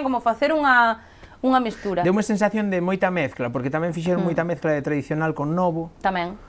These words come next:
Speaker 2: Sabes, tradicional
Speaker 1: Sí.
Speaker 2: con contemporáneo,
Speaker 1: Sí.
Speaker 2: e moloume moito ese, ese
Speaker 1: Sí.
Speaker 2: rollo que tiñan de
Speaker 1: Sí.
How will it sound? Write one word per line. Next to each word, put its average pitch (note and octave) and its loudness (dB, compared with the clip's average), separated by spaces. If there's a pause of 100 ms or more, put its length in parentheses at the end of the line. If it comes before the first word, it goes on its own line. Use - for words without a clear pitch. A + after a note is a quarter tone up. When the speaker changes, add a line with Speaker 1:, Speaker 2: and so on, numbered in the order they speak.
(240)
Speaker 2:
Sabes, E3 -2
tradicional C3+ -2
Speaker 1:
Sí. A3+ 0
Speaker 2:
con D3 0
contemporáneo, D#3 -2 (160)
Speaker 1:
Sí. G#3+ 0
Speaker 2:
e C#3+ 2
moloume D3 2
moito B2 -2
ese, C3+ -4
ese F#3+ 0
Speaker 1:
Sí. D#3 0
Speaker 2:
rollo D#3 2
que D3 -4
tiñan D3 0
de C#3 0
Speaker 1:
Sí. G3 -4